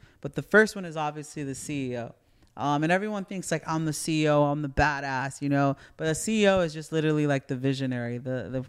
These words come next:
kinda, like, the unspoken leader of the business. They don't have more power, or their role isn't more powerful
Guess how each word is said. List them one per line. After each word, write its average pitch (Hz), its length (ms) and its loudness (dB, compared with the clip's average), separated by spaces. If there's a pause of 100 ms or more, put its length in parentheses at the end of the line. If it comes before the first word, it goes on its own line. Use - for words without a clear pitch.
kinda, 165 280 4
like, 143 280 4 (460)
the 135 200 4
unspoken 170 640 2
leader 143 300 2
of 123 140 -4
the 120 80 -6
business. 120 680 -8
They 196 340 0
don't 180 340 -6
have 196 160 -4
more 165 260 -4
power, 156 520 2
or 143 180 0
their 160 180 2
role 151 300 0
isn't 147 300 -8
more 147 220 -2
powerful 131 680 -4